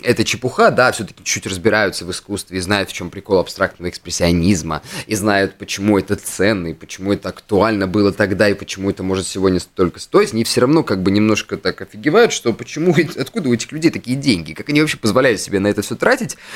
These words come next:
если там, например, э, люди умирают от голода, где-то в мире идет война, которая требует поддержки и так далее. Тут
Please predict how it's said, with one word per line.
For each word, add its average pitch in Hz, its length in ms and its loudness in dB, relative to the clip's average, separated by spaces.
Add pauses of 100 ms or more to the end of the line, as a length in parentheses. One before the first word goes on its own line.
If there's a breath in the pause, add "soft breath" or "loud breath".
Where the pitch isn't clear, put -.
если 202 380 2
там, 131 160 2
например, 113 540 2 (480 loud breath)
э, 98 340 6
люди 95 240 4
умирают 101 380 2
от 92 120 -4
голода, 113 500 4
где-то 98 320 2
в 87 40 -2
мире 98 220 4
идет 90 180 0
война, 101 380 0
которая 92 300 0
требует 92 400 2
поддержки 98 520 0
и 104 60 -2
так 110 200 0
далее. - 260 -6 (360)
Тут 208 320 0